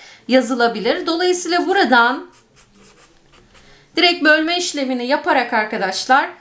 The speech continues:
bir nokta sıfır otuz altıyı buluyorum. Buradan birler gidiyor.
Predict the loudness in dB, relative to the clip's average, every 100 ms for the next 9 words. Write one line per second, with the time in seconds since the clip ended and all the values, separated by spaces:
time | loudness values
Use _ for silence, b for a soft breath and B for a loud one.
0 | b b -4 -2 2 2 0 0 2 2
1 | -2 -8 -8 -6 -4 -2 -2 -6 -4 -2
2 | 0 -2 -2 0 2 4 2 -2 -4 -2
3 | 0 0 0 -6 -2 2 2 0 0 0
4 | 0 -2 -6 -4 0 2 0